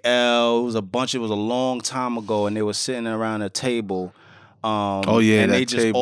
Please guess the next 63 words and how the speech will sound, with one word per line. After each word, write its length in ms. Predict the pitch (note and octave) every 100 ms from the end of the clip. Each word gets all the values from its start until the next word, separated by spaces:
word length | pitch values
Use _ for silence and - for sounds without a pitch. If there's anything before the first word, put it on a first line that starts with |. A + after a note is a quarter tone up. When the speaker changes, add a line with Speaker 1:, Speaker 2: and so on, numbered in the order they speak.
| B2+
Speaker 2:
I 40 |
Speaker 1:
all 80 | A#2+
Speaker 2:
think 120 | A#2+ G2+
it 40 |
was 180 | C#3+ C#3+
Pun, 120 | A#2
I 40 | A#2
Speaker 1:
freestyled. 160 | A2+
Speaker 2:
think 120 | G#2 G2+
Speaker 1:
And 80 |
I 40 | A#2
think 120 | A2
Speaker 2:
Cannabis 260 | A2+ G#2 B2
Speaker 1:
Big 120 | B2
Speaker 2:
or 40 |
Speaker 1:
was 80 | B2
Speaker 2:
some 100 | G#2
shit. 420 | A#2+ A#2+ A#2+ A#2 A2+ _ _ _ _ -
Speaker 1:
there. 80 |
Um, 760 | A2+ A2 G#2+ G#2 G2+ G2+ G2 G2 -
it 80 | B2+
was, 280 | C3+ A2+ -
it 80 | A#2
wa-, 140 | A2+
and 180 | A2+ A#2
it 40 |
was 200 | B2 B2
just 260 | G#2+ A2 F#2
dope 300 | B2 A#2+ F2+
because 280 | G#2+ B2 A2
I 100 | G#2+
think 260 | - A#2+
it 100 | A#2+
wasn't, 460 | G#2+ A#2+ A#2 B2 A2 _ _ _ _ _ _ _
it 60 | B2+
was 180 | B2 A#2+
a, 120 | A#2
um, 540 | A#2+ A2+ G#2+ G#2+ G#2 - _ _ _ _ _ _ -
it 60 | C3+
was, 120 | C#3
like, 180 | C3 A#2
impromptu. 640 | C3 A#2+ C3+ B2 - G#2+ F2+ -
They, 100 | A2
they, 340 | G2 A2+ A2 - _
you 120 | B2+ A2
know, 40 |
like, 120 | G#2+
they 100 | G#2+
wasn't 260 | A2+ A2+ G2+
planning 220 | A#2+ A2
on 140 | G#2+ G2+
doing 160 | A#2 A2
Speaker 2:
Mm-hmm. 20 |
Speaker 1:
that. 220 | A2+ A2+ - - - - - - -
And 160 | A#2
it 20 |
was 160 | A2+ G#2+
dope 220 | A#2 A#2
to 100 | -
just 160 | A2 G2+
see 140 | C3
them, 80 | A2+
'cause 200 | C#3+